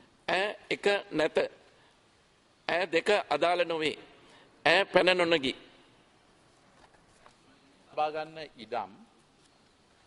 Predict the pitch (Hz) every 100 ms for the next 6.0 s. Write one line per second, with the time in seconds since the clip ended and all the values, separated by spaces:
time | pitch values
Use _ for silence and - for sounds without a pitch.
0 | _ 107 - 110 110 - 107 117 104 107
1 | 104 95 107 104 101 - 98 98 101 107
2 | 107 104 107 139 107 101 - _ _ _
3 | _ _ 120 131 160 107 113 123 151 190
4 | 214 226 - - _ _ _ _ _ -
5 | 101 101 101 101 98 123 165 170 180 185